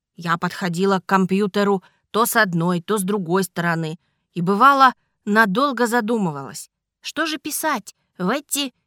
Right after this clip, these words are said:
бесконечные столбцы. Я пыталась снова и снова усадить себя за работу и нервничала, даже плакала. Я не могу и не хочу этого делать. Тогда я очень расстроилась.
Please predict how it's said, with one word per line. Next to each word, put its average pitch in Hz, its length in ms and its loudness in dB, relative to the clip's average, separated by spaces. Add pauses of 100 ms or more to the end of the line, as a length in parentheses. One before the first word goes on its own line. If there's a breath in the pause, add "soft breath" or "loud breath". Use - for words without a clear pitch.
(100)
бесконечные 226 1120 -2
столбцы. 196 680 -2 (880)
Я 196 160 -2
пыталась 262 480 0
снова 285 460 2
и 262 80 -4
снова 269 420 0
усадить 220 500 -2
себя 233 300 0
за 208 140 -2
работу 208 440 -2
и 226 120 -2
нервничала, 208 880 -2 (260)
даже 233 280 0
плакала. 302 640 0 (320)
Я 208 160 -6
не 320 140 -2
могу 349 400 4
и 381 120 6
не 370 160 4
хочу 370 440 0
этого 359 320 0
делать. 247 580 -4 (460)
Тогда 220 320 2
я 262 160 2
очень 247 340 -2
расстроилась. 180 800 -4